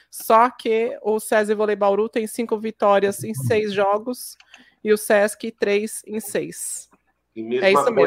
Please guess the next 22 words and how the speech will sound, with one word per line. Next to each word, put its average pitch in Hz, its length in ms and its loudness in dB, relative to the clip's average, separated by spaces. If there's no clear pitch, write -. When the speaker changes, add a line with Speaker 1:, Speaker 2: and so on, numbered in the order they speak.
Speaker 1:
mesmo. - 40 -8
Speaker 2:
acontece, - 300 0
Speaker 1:
Obrigada, 196 440 4
Marco. 196 400 4
Speaker 2:
a 92 60 -14
mesma 120 280 -4
coisa 127 160 -4
acontece 131 340 -6
se - 80 -12
o 143 40 -12
Vôlei 147 280 -2
Bauru 135 500 4
ganhar 147 260 2
de - 180 -8
três 135 280 -2
a 120 80 0
zero 110 340 -2
do 120 80 -2
Osasco, 127 680 0
três 107 340 -8
a 123 100 -2
um, 147 320 -4